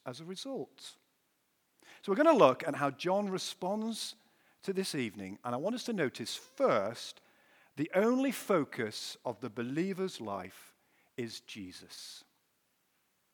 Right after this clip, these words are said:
See, if the best man makes a big show at the wedding, you know, he's not doing his job. Yes, of course, he's got to be funny, but it's really not about him, is it? It's about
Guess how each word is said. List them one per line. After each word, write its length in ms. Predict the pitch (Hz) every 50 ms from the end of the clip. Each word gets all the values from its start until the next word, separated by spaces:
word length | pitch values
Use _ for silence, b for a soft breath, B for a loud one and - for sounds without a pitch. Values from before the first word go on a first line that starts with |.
| _ _ _ _ _ _ _ _ b b b b b b b
See, 140 | b - -
if 100 | - -
the 80 | 359
best 220 | 240 - - - -
man 240 | 156 131 120 117 120
makes 260 | 131 127 - - - -
a 60 | 135 123
big 260 | - - 123 107 -
show 460 | - - - - 147 127 120 113 113 -
at 140 | 127 - 107
the 80 | 117
wedding, 480 | 110 107 117 117 113 107 98 92 90 92 b b b b b b b b b b b b -
you 100 | - 190
know, 60 | 196 196
he's 160 | 220 220 202
not 160 | 247 208 165
doing 180 | 151 175 170 175
his 160 | 175 165 -
job. 200 | - 254 233 233
Yes, 120 | 247 -
of 60 | 226
course, 240 | - - 285 277 -
he's 100 | - 196
got 180 | - 180 175 -
to 80 | - 156
be 60 | 170
funny, 320 | 175 - - 254 240 208
but 160 | 156 147 208 220
it's 200 | 220 - - 208
really 260 | 220 262 285 294 294
not 220 | 233 175 135 139
about 320 | 160 147 196 208 226 214 202
him, 180 | 269 262 233
is 140 | 269 226 202
it? 100 | 160 -
It's 140 | 185 175 -
about 920 | 220 175 - 262 294 285 214 131 - 98 107 135 - _ - - -